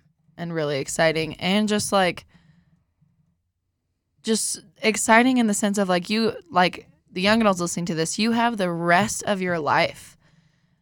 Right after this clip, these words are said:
um, to figure out this with God. You know, like, you, there's so much opportunity, um, for you now. And like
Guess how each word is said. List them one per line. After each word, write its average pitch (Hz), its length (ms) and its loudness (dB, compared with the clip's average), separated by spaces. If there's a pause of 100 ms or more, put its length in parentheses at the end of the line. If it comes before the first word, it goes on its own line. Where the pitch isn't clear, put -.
(400)
um, 180 500 0 (180)
to 226 160 0
figure 202 400 0
out 180 480 4
this 175 360 -2
with 175 260 -2
God. 165 440 0 (580)
You 190 160 -2
know, 180 180 -2
like, 180 220 -2
you, 196 320 -2
there's 202 260 -2
so 202 240 -2
much 214 160 -2
opportunity, 175 920 -4
um, 131 520 -2
for - 240 -4
you 170 240 -2
now. 165 520 2
And 180 160 -2
like 165 260 -2